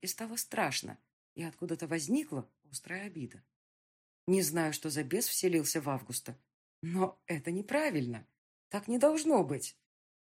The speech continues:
Я с усилием отвернулась. Его губы скользнули по щеке. Он поцеловал меня в шею, да так, что наверняка останется след. "Ваша милость! Август, довольно!"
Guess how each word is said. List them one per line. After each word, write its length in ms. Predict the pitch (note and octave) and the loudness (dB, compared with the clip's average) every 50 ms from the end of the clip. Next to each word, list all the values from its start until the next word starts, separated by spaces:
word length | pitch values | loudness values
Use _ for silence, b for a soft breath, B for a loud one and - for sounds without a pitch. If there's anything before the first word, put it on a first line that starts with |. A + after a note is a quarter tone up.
| _ _ _ _ _ _ - | _ _ _ _ _ _ -10
Я 240 | D3+ D3+ D#3+ D#3 C#3+ | -4 -2 0 0 2
с 100 | - - | 2 2
усилием 460 | E3+ - - F#3 D#3+ E3 E3 E3+ F3+ | 2 2 4 4 4 4 4 2 0
отвернулась. 720 | F3+ - - G#3 G#3+ F#3+ F#3+ D#3 B2+ A2+ G#2 - - - _ _ _ _ _ _ _ _ _ _ _ _ | -2 -2 -2 -2 0 0 0 0 0 0 -2 -4 -6 -8 _ _ _ _ _ _ _ _ _ _ _ _
Его 220 | E3+ G3+ F#3 G3+ | -2 0 0 2
губы 200 | F#3 F3 E3+ D#3 | 4 2 2 2
скользнули 460 | D3 - - D#3 D3+ C3 D3 C#3+ B2+ C3+ | 2 -2 -2 -4 -4 -2 -2 -2 -2 -4
по 120 | C3 C3+ | -4 -4
щеке. 420 | - - C#3 C3 - - - - - _ _ _ _ _ _ _ - | -4 -6 -6 -8 -14 -18 -18 -20 -20 _ _ _ _ _ _ _ -8
Он 160 | C#3+ D3 C3 | -6 -6 -6
поцеловал 460 | - C#3 - D3+ C#3+ C#3+ C3+ D#3 E3+ | -4 -6 -4 -4 -4 -4 -6 -6 -6
меня 240 | D#3 C#3+ C3 B2+ C3 | -6 -4 -4 -6 -6
в 60 | B2+ | -8
шею, 340 | - - G3 G#3 F3+ B2+ A#2 _ _ _ _ _ - | -8 -10 -10 -10 -12 -12 -16 _ _ _ _ _ -2
да 160 | C3 D3 E3+ | 2 2 2
так, 300 | E3+ - C4 C#4 - - | 2 0 -6 -8 -6 -6
что 160 | - - D#3+ | -4 0 0
наверняка 520 | D#3 D#3+ D#3 F3 E3 F3+ G3 G3+ - C4 | 2 2 2 0 0 -2 -4 -6 -8 -10
останется 460 | A#3 E3 - F#3+ F#3+ F#3 F3+ - - F3 | -10 -10 -10 -8 -8 -6 -6 -8 -8 -8
след. 340 | - - - G#2 F#2+ - _ _ _ _ _ _ _ _ _ _ _ _ _ _ _ _ _ | -10 -10 -10 -12 -12 -12 _ _ _ _ _ _ _ _ _ _ _ _ _ _ _ _ _
"Ваша 540 | - A#3+ A3 G#3 G#3 A#3 A#3+ A#3 - - C4 | -6 -6 -4 -4 -2 -2 -2 0 2 2 4
милость! 520 | C4 C4+ A3+ F#3+ D#3 D#3 D#3 - - - _ _ _ _ _ _ _ _ _ | 4 4 4 4 2 -2 -4 -6 -8 -12 _ _ _ _ _ _ _ _ _
Август, 580 | - D4+ E4 D#4+ B3+ G3 F3 F3+ F3 - - - _ _ - | 6 8 10 10 10 8 6 4 4 4 2 -4 _ _ -6
довольно!" 840 | G#3+ A3 D#4+ F4+ F#4 F4 G4+ G4+ E4+ A#3+ G#3+ F#3+ F3 E3 - - | 8 12 12 12 12 12 12 12 12 12 12 10 6 6 4 0